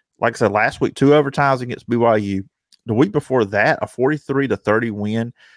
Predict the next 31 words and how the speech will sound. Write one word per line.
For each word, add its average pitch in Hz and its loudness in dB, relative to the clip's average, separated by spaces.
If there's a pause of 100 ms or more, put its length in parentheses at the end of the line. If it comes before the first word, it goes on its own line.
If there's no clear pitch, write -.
(160)
against 101 -4
Houston. 123 -6
You 104 -6
think 120 -2
they 117 2
would 107 -2
beat 104 -2
them 104 -4
worse 98 -2
than 98 -6
they 104 2
did? 110 2
They 143 2
lost 117 2 (100)
forty-five 160 0
to 113 -6
three 135 -2
to 104 -8
Central 110 -8
Florida. 139 2 (500)
Um, 95 -8 (280)
they 101 -4
barely 113 2
beat 123 0
Oklahoma, 120 -2
which 185 -4
is 104 -6
a 98 -8
solid - -4
team, 113 -4
but 95 0